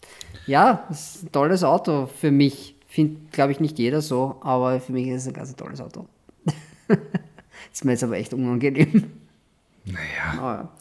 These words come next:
Speaker 1: Naja, ist schon so spät, Andi.
Speaker 2: Richtig.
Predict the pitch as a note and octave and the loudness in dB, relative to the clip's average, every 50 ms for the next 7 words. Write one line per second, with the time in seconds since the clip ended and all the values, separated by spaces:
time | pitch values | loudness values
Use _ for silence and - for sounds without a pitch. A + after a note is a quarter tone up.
0 | - - - - _ _ _ _ _ _ _ _ _ _ - G3 F#3 - B3 D#4 | -20 -20 -20 -20 _ _ _ _ _ _ _ _ _ _ -20 -12 -4 2 4 6
1 | E4 D4+ C#4 G3 D#3 D3 C#3 C#3+ C#3+ C#3+ C#3+ C#3+ - - - - - - _ _ | 8 8 8 8 8 8 8 6 6 4 2 0 -2 -6 -10 -10 -14 -16 _ _
2 | - - - F3 D#3+ D3+ - - G#3 C#4 B3 - - - B3+ C4+ D#4+ C4+ F3+ - | -10 -4 0 2 2 2 4 4 4 4 4 2 2 2 4 6 8 6 6 6
3 | - - - - E3 D#3 C#3 C3+ C3 B2+ A#2 A2 - - - _ _ _ - A#2 | 2 -2 -12 -6 -2 2 2 4 4 4 2 2 0 -4 -10 _ _ _ -2 0
4 | B2 F3 F#3 - - G#2+ F#2 F2 - - - | 2 2 0 0 2 2 2 2 0 -4 -18